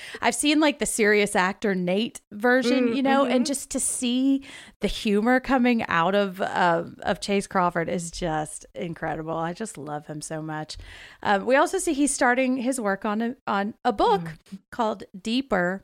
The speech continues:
Speaker 1: a memoir. <laughs>
Speaker 2: Oh, wow.
Speaker 1: And I
Speaker 2: He's
Speaker 1: love, I'm all out of
Speaker 2: <sighs>
Speaker 1: love, just this montage. <laughs>
Speaker 2: He's so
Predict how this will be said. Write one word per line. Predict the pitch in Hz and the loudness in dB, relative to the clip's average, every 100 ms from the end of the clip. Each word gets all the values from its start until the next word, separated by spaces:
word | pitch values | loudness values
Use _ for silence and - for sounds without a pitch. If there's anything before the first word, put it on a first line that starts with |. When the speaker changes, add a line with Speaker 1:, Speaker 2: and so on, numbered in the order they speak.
| - | -4
Speaker 1:
a | 202 | 0
memoir. | 190 208 226 190 180 | 2 2 2 0 0
<laughs> | 269 202 - 277 | 0 0 -2 -2
Speaker 2:
Oh, | 247 214 196 | -2 -6 -4
wow. | 196 185 185 190 202 208 220 226 - _ - - - - - 415 370 | -4 -2 -2 0 -2 -2 -4 -6 -12 _ -20 -18 -16 -14 -12 -12 -8
Speaker 1:
And | - | 0
I | 339 | 4
Speaker 2:
He's | 349 339 | 4 4
Speaker 1:
love, | 320 311 320 330 - - | 4 4 2 0 -8 2
I'm | 294 285 | 2 6
all | 277 285 | 4 6
out | 302 311 | 4 4
of | 269 | 0
Speaker 2:
<sighs> | 208 | 0
Speaker 1:
love, | 208 214 240 247 247 262 | 4 6 6 6 2 -2
just | 247 254 - | -2 -2 0
this | 254 | 0
montage. | 233 214 226 247 269 262 254 262 254 - | 2 4 2 2 2 2 4 2 -2 -10
<laughs> | - - _ _ _ - - 269 - - _ _ - | -20 -20 _ _ _ -12 -10 -8 -10 -12 _ _ -12
Speaker 2:
He's | - 311 311 | 2 2 2
so | - - - 302 339 349 339 | -2 -4 2 4 4 2 0